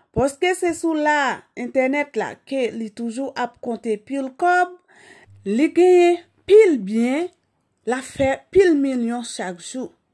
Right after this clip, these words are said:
Ebyen, la rèn konseye Yves, pou Yves pran yon avoka, ki se yon blan jevèt, pa pran nwa.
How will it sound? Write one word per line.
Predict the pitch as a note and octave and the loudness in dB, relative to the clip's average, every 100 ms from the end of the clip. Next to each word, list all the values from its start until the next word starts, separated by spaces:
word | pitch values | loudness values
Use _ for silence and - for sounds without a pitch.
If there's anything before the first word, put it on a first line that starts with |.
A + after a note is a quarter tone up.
| _ _ _ _ _ _ _ _ | _ _ _ _ _ _ _ _
Ebyen, | C4 C#4 D#4 G#4+ G#4 - | -4 0 2 4 2 0
la | A3 A#3 A#3+ | -4 -2 0
rèn | D#4+ F#4 D4 | 2 2 0
konseye | - F4+ E4+ - D4+ B3+ C#4 C4+ - | 0 0 0 -2 -4 -4 -4 -6 -6
Yves, | - G4+ A#3+ E3+ F#3 _ _ | -4 -2 -2 -6 -18 _ _
pou | C4 - - | -12 -10 2
Yves | F4 C4+ - | 2 2 -4
pran | A#3+ B3 A#3+ | -10 -6 -4
yon | A#3 A3+ C#4 | -6 -8 -10
avoka, | C4 A3 A3+ G#3 - A#3+ E3 _ _ _ _ _ _ _ | -10 -4 -6 -6 -6 -6 -6 _ _ _ _ _ _ _
ki | G#3+ | -12
se | G3+ C4 | -4 -2
yon | C4 A#3+ | -2 -4
blan | C#4 D#4+ D4 | -2 -2 -2
jevèt, | A#3+ A#3 B3 A#3+ A#3+ _ | -2 -4 -2 -2 -4 _
pa | C#4+ C4+ | -2 -2
pran | A#3+ A3+ G3+ | -6 -6 -4
nwa. | G3+ A3+ | -4 -4